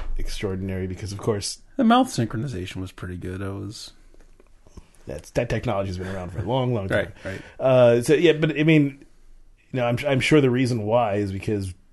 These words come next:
Speaker 1: lots of, if you had a lot of them, then there'd be a lot of maintenance.
Speaker 2: Mm-hmm.
Speaker 1: <laughs> But the way it is, uh,
Speaker 2: Mouse repairman.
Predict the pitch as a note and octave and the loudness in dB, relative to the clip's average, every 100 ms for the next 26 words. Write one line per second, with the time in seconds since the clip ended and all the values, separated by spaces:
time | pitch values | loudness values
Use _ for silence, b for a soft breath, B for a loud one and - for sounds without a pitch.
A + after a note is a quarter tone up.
0 | A3 - - _ C3 A2 A#2+ A#2+ A#2 G#2 | -20 -20 -20 _ -6 0 2 2 -2 -4
1 | A2 A#2 B2 B2+ G3+ B2 A#2+ A#2 G#2+ A2 | -4 0 4 6 6 6 2 0 0 -2
2 | A2 A#2 A2 F#2+ G2+ G2 F#2 E2+ - - | -2 -2 -2 -2 -6 -8 -10 -10 -12 -16
3 | B B _ - B B B B - F#2 | B B _ -20 B B B B -12 -10
4 | F#2 - - G2 - - B B B B | -10 -6 -2 -2 -4 -12 B B B B
5 | - A2+ A2+ A2+ A2 G#2 G2 F#2 F#2+ F#2 | -4 0 2 2 0 -2 -4 -6 -6 -6
6 | F#2+ - - G#2+ G#2 - - G#2 G2 G#2+ | -8 -8 -6 -6 -6 -8 -8 -8 -8 -10